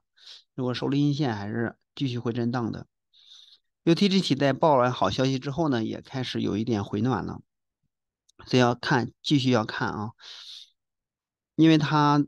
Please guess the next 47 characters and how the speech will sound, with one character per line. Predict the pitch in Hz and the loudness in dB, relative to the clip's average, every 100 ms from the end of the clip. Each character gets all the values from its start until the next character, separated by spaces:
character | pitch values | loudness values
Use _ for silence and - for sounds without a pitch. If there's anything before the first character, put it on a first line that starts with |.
| - | -2
在 | - 131 117 110 113 110 _ _ _ _ | -2 0 0 0 -4 -6 _ _ _ _
周 | 175 170 | -4 -2
线 | - 156 135 | 0 -2 -2
上 | 117 | -4
已 | 95 | -6
经 | 92 117 | -4 -2
满 | 143 101 85 | 0 -2 -6
足 | 90 | -8
了 | 101 | -6
这 | 110 | -4
个 | 110 104 98 - _ _ _ _ _ _ | -4 -4 -6 -10 _ _ _ _ _ _
极 | - 110 | -6 -4
限 | 110 160 120 | 0 2 0
值 | 98 | -2
了， | 95 | -4
是 | 104 | -4
吧？ | 101 | -6
二 | - 120 123 104 85 67 - | -8 -6 -4 -4 -4 -6 -10
四 | - - 123 110 98 90 - | -12 -8 -4 -2 -2 -6 -6
六 | 120 113 104 95 92 113 | -2 -2 -2 -4 -8 -6
八 | 107 101 | -4 -2
都 | 131 123 | 0 -2
已 | |
经 | 113 139 | 0 -2
九， | 139 90 - - _ _ _ _ _ | -2 -6 -8 -16 _ _ _ _ _
九 | - 95 | -10 -8
周 | - 131 147 | 0 4 6
了， | 113 | 4
是 | 107 | 2
吧？ | 92 | 0
九 | 113 107 | -2 -8
周 | 113 139 | -2 0
的 | 151 | 2
话 | 131 | 0
就 | 117 | -2
到 | 110 123 | -2 -2
了 | 104 | -2
一 | |
个 | 113 | -6
极 | 113 | -6
限 | 117 123 | -4 -2
值 | 101 | -2
了， | 85 - | -6 -8
要 | 117 107 | -4 -4
小 | - 104 | -4 -8
心 | - 98 | -6 -6
了。 | - | -6